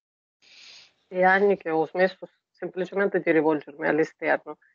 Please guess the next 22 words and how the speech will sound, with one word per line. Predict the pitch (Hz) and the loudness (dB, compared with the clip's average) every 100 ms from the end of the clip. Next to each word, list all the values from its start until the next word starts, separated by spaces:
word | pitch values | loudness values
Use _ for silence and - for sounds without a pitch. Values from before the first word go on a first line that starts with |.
| _ | _
e | 190 | -12
quindi | - 220 202 | -2 2 2
di | 185 196 | 2 2
conseguenza | 214 208 233 208 214 220 196 - _ _ _ _ _ _ _ _ _ _ _ | 4 4 4 4 4 2 -6 -8 _ _ _ _ _ _ _ _ _ _ _
all'istante | 196 196 208 - 180 180 175 175 | 2 4 4 2 2 2 2 2
è | 165 | 2
nato | 165 - - | 0 -4 -6
qualcosa | 175 170 170 165 165 | -2 -2 0 0 0
di, | 151 156 156 151 _ _ _ | 0 -2 -2 -4 _ _ _
da | 170 | -4
fare | 160 170 156 | 0 0 0
con | - 156 | 0 -2
le | 151 | 0
mani. | 151 - - - _ _ _ _ | -2 -4 -4 -8 _ _ _ _
Era | - 196 175 | -4 0 0
semplicemente | - 170 170 160 170 165 170 | -2 -10 -14 -12 -6 -6 -4
un | 160 175 | -4 -4
percorso | 170 160 - 160 160 156 | -2 -4 -2 -6 -6 -10
di | 147 160 | -8 -6
tornare | 170 160 156 151 | -4 0 0 2
a | 143 | -2
sé. | - - | -4 -10